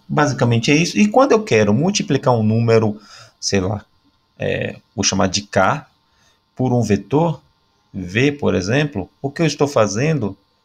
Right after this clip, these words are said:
é fazendo o seguinte, é pegando esse cara aqui e multiplicando por cada coordenada do vetor V.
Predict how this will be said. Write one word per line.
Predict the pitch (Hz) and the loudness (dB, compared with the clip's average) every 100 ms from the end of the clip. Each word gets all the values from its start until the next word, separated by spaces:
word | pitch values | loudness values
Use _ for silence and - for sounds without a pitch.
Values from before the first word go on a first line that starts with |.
| _ _ | _ _
é | 113 | -4
fazendo | 110 127 113 113 120 131 | 0 -2 0 -2 -4 -6
o | |
seguinte, | - 143 117 113 107 107 - _ _ _ _ _ _ - | -6 -6 -4 -4 -8 -14 -18 _ _ _ _ _ _ -4
é | 123 | -2
pegando | 104 123 95 95 90 85 - _ | 2 0 0 -2 -4 -10 -16 _
esse | 147 151 - | -4 -2 -4
cara | - 98 95 | 0 0 0
aqui | - - 101 143 - _ _ _ _ _ _ _ _ _ _ _ _ _ _ _ _ _ _ _ _ _ _ _ _ _ _ _ _ _ _ _ _ _ | -6 -4 -2 -2 -6 _ _ _ _ _ _ _ _ _ _ _ _ _ _ _ _ _ _ _ _ _ _ _ _ _ _ _ _ _ _ _ _ _
e | 135 | -2
multiplicando | 139 147 - 156 147 127 117 113 120 - _ | 0 -2 -4 -10 -6 -2 -2 -4 -8 -14 _
por | - - | -8 -6
cada | - 120 120 117 | 0 0 0 -2
coordenada | - 123 123 113 104 107 | -6 -4 -2 0 0 0
do | 107 110 | -4 -4
vetor | 104 120 | -4 -6
V. | 120 104 107 98 | -6 -2 -2 -4